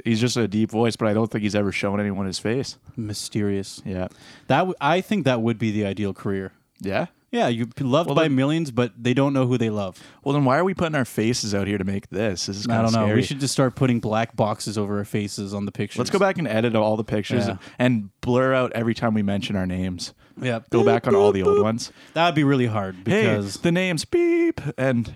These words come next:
Speaker 1: yeah.
Speaker 2: better start paying up because I'm not
Speaker 1: And
Speaker 2: doing that shit.
Speaker 1: And use that exact audio of me going beep. Like, it was, like,
Speaker 2: Beep,
Speaker 1: shaky,
Speaker 2: beep.
Speaker 1: <laughs> kinda. Yeah. I don't know what
Speaker 2: Like a,
Speaker 1: that
Speaker 2: like a
Speaker 1: was.
Speaker 2: sheep.
Speaker 1: I don't know what the hell that was.
Speaker 2: Uh, I mean, it's better than the, I just usually just threw in, like, the boop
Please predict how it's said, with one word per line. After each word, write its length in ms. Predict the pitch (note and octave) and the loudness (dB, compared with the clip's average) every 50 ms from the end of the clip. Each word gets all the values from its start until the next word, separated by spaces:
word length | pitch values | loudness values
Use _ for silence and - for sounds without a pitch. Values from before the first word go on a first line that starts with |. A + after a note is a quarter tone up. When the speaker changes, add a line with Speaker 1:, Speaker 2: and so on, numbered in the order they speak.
| - - | -14 -10
Speaker 1:
yeah. 300 | A2+ G#2+ G#2 G2+ F2+ E2 - | -6 -4 -4 -4 -4 -6 -8
Speaker 2:
better 240 | C#3+ A#2+ B2+ A#2 A2+ | -4 -2 0 0 0
start 240 | - - B2 A2+ | 0 0 0 0
paying 260 | - C3+ C3 B2 A#2 A#2 | 2 2 2 2 2 2
up 220 | B2+ B2 A#2 - | 2 0 -2 -2
because 420 | - A#2+ - - B2 A2 G#2+ G2+ | -4 -6 -2 0 0 0 0 0
I'm 140 | A2 A2 A#2+ | 0 0 2
not 80 | C3 B2+ | 2 2
Speaker 1:
And 80 | - B2 | 2 0
Speaker 2:
doing 180 | A2+ G#2+ G2+ | -2 -4 -4
that 140 | G2+ G2 F#2+ | -4 -6 -8
shit. 260 | - - A2 G2+ G#2 - - | -6 -6 -6 -6 -6 -4 -4
Speaker 1:
And 160 | A#2+ A#2+ B2 | -2 0 0
use 240 | B2+ C3+ D#3 E3+ C#3 | 2 2 2 0 2
that 200 | A#2+ A#2 A#2 A2+ | 2 2 2 2
exact 420 | A2 G2 F#2+ G2 G2 G2 F#2+ - | 0 -2 -2 -2 -2 -2 -2 -2
audio 360 | F#2 G2 G2 G2 G2 F#2 F2+ F2 | -2 0 0 0 0 -2 -4 -4
of 100 | E2+ E2+ | -6 -4
me 160 | G2 G2 F2 | -4 -4 -4
going 180 | - F#2 G#2 | -4 -6 -6
beep. 560 | A#2+ - F4+ F#4+ F4 E4+ E4+ E4+ F4 E4 E4 - - - | -4 -2 0 2 2 2 4 4 2 2 0 -2 -6 -6
Like, 200 | - G#2+ - - | -4 -4 -4 -4
it 80 | - - | -6 -4
was, 120 | - - F4 | -2 0 2
like, 120 | - F4+ | 2 2
Speaker 2:
Beep, 140 | E4+ F4+ F4 | 2 2 2
Speaker 1:
shaky, 400 | - A2+ G#2+ G#2+ G#2 - D#3 - | 0 0 0 -2 -2 -2 -2 0
Speaker 2:
beep. 180 | - - F3+ F3+ | 2 4 4 4
Speaker 1:
<laughs> 40 | |
kinda. 340 | E3+ D3+ B2 A#2+ E3+ F3 F4+ - - - - G#3+ A3+ G3 - - | 4 4 4 4 4 2 2 0 -4 -4 -2 -2 -2 0 -2 -2
Yeah. 200 | C3 A#2+ A#2 - - - - F#3 - - - - - | -2 -2 -2 -4 -6 -10 -12 -14 -12 -12 -14 -12 -8
I 60 | - | -4
don't 80 | B2 A#2 | -2 -2
know 80 | A#2 A2 | 0 0
what 80 | A2 A2+ | 0 2
Speaker 2:
Like 40 | |
a, 40 | A2+ G#2+ | 2 2
Speaker 1:
that 100 | G#2+ A#2+ | 2 2
Speaker 2:
like 40 | A#2+ G2+ | 2 2
a 40 | G2 | 0
Speaker 1:
was. 100 | G#2 G2 | 0 -2
Speaker 2:
sheep. 400 | - - - C3+ C3 A#2+ - - - - - - - - | -4 -4 -2 -2 -2 -2 -4 -8 -16 -20 -20 -20 -16 -10
Speaker 1:
I 60 | - | -8
don't 60 | G#2 G2+ | -6 -4
know 60 | G2+ | -4
what 80 | G2+ F#2 | -4 -6
the 80 | - | -4
hell 180 | G2 G#2 G2+ F#2+ | -4 -4 -2 -2
that 200 | F#2+ G2+ G2+ F#2+ | -2 -4 -4 -4
was. 200 | F#2+ F#2+ F#2 - - - - | -6 -8 -10 -12 -16 -8 -2
Speaker 2:
Uh, 40 | B2 | 0
I 160 | A#2+ B2 A#2+ A#2 | 2 2 4 4
mean, 160 | A#2+ B2+ B2 | 2 0 0
it's 160 | A#2+ - - | -2 -6 -8
better 280 | A#2+ A2 B2 B2+ C3+ B2+ | -4 0 0 2 2 0
than 200 | A2 A#2+ A2+ G#2+ | 0 -2 -2 -2
the, 340 | G#2 G#2 G2+ G2+ G2+ G2+ - | -2 -2 -2 -2 -4 -4 -4
I 140 | A2+ A#2+ B2 | -4 -2 -2
just 160 | B2 A2 - | -2 -4 -6
usually 240 | A#2+ A2 G#2 A2 G#2 | -6 -6 -6 -6 -6
just 240 | G#2 G2+ - - | -8 -10 -12 -8
threw 160 | - B2 G#2+ G#2 | -4 -2 -2 -2
in, 60 | G2+ | -2
like, 140 | G#2 G2+ - | -4 -4 -4
the 80 | - - | -6 -8
boop 400 | - _ - A4 G#4+ G#4+ - - | -6 _ -2 0 0 0 -2 -6